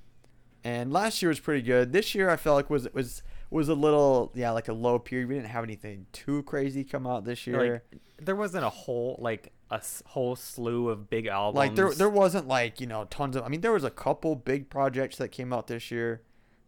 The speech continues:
Speaker 1: Um, but I feel like next year is, I feel like next year could be a really good year, 'cause I know there's a lot of things rumored from numerous amount of artists to come out next year.
Speaker 2: Yeah.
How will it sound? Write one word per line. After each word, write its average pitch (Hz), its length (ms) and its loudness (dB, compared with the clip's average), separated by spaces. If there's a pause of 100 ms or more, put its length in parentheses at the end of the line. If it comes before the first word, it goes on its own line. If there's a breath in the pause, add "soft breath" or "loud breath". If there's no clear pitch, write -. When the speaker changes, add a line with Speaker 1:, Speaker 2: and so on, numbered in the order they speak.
(140 soft breath)
Speaker 1:
Um, 113 520 0
but 139 120 2
I 202 60 4
feel 220 160 -2
like 147 120 0
next 110 460 -6
year 190 260 0
is, - 640 -8
I - 60 -4
feel 214 160 -2
like 165 140 -2 (500 soft breath)
next 135 320 -4
year 131 120 0
could 123 200 -6
be 117 80 -2
a 113 60 0
really 110 280 -6
good 110 160 -6
year, 117 240 -2
'cause 110 220 -8
I 101 60 -6
know 110 140 -6
there's 107 160 -6
a 107 80 -10
lot 101 160 -2
of 104 80 -8
things 101 300 -12
rumored 117 420 -4
from 104 240 -6 (300 soft breath)
numerous 139 560 0
amount 104 180 -2
of 98 80 -4
artists 104 360 -4
to 104 100 -12
come 104 160 -10
out 92 120 -6
next 107 300 -8
year. 92 300 -10
Speaker 2:
Yeah. 120 240 -10